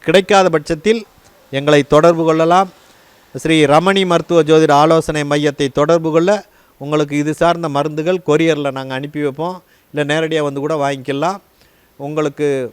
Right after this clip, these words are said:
மூலம் பவுந்தரத்திலிருந்து விடுதலை பெறுவதற்கு இந்த காணொளி மிகவும் உபயோகரமா இருக்கும்.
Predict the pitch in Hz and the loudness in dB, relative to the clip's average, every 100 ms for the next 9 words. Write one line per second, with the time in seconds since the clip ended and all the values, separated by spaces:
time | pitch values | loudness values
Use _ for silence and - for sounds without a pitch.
0 | - 127 170 226 220 208 185 _ _ _ | -14 -8 -2 0 0 -2 -8 _ _ _
1 | 160 170 180 170 156 165 165 165 156 156 | -2 -2 -2 -6 -4 -4 -4 -4 -2 -2
2 | 180 180 160 160 151 147 143 135 180 180 | 0 0 0 -2 -2 -4 -6 -6 -6 -6
3 | 135 139 123 151 165 160 156 160 156 _ | -8 -6 -4 -2 -2 -2 -4 -4 -6 _
4 | _ _ _ 123 151 185 190 180 143 139 | _ _ _ -10 -6 -4 -4 -8 -8 -4
5 | 175 170 151 147 147 135 131 190 190 | 0 0 -2 -6 -6 -6 -4 -6 -6